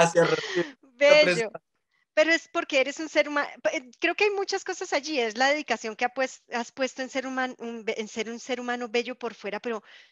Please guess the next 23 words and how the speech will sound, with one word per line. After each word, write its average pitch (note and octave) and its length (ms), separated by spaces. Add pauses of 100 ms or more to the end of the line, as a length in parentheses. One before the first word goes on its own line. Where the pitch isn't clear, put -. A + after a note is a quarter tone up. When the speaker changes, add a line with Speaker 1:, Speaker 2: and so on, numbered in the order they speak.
Speaker 2:
sobre G#3+ 480
todo G#3 300
por A#3 180
dentro. F#3+ 460
Eso, G3 240
eso G#3+ 400
es - 380 (200)
muy B3 380
valioso. A3+ 460
Entonces, G3+ 400
en A#3 180
nombre B3+ 300
de D4+ 60
toda A3+ 160
la A3+ 120
comunidad G#3+ 600
y A#3 100
todas A#3+ 480
las C4 160
personas G#3 380
que A#3+ 100
se A#3+ 140
conectan, G3+ 480